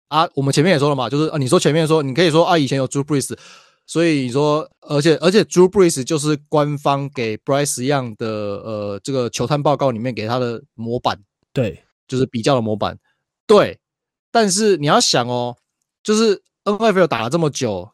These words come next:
Speaker 1: 五十几年还是一百年，我忘记了，应该一百年了，一百年有了，也就一个 Drew Brees 啊。所以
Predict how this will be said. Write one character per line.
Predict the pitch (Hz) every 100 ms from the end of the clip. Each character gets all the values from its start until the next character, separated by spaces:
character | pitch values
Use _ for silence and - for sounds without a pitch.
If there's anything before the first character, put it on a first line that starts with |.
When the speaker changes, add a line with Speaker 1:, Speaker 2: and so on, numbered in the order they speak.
| _
Speaker 1:
五 | - 123
十 | 135
几 | 143 127
年 | 117
还 | 117
是 | 123 151
一 | 165
百 | 117
年， | 104 104
我 | 127
忘 | 120
记 | 113 107
了， | 87 -
应 | 160
该 | 185
一 | 180
百 | 147 107
年 | 101
了， | 101
一 | 113
百 | 170 143
年 | 113
有 | 110 101
了， | 87 101 _ _ -
也 | 117
就 | 151
一 |
个 | 143
Drew | 135 139
Brees | 127 120 - 92
啊。 | 80 - _ _ _
所 | -
以 | 202